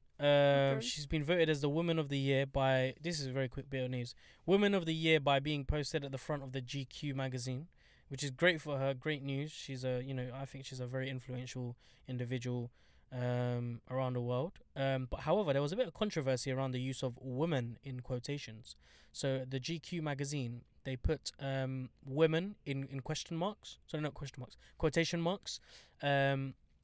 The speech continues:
Speaker 1: and they, they crossed out men. So some people are saying, "Oh, um, are they trying to say, are they trying to sort of dig it,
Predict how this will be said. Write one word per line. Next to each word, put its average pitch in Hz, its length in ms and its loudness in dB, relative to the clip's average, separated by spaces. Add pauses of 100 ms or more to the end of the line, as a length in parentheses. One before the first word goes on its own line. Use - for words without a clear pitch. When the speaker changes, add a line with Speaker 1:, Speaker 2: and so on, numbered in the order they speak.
(180)
Speaker 1:
and 143 280 -2
they, 147 200 -2
they 143 120 -2
crossed - 340 -2
out 147 140 0
men. 139 260 0 (500)
So 139 500 2 (360)
some 180 160 -2
people 170 200 2
are 151 40 2
saying, 147 520 2
"Oh, 135 480 0
um, 131 480 -2
are 135 80 -4
they 135 100 -2
trying 143 160 -2
to 135 60 -4
say, 139 300 0
are 131 60 -2
they 139 120 -2
trying 147 160 -2
to 139 80 0
sort 139 180 -6
of 131 140 -14 (640)
dig 147 180 2
it, 147 160 0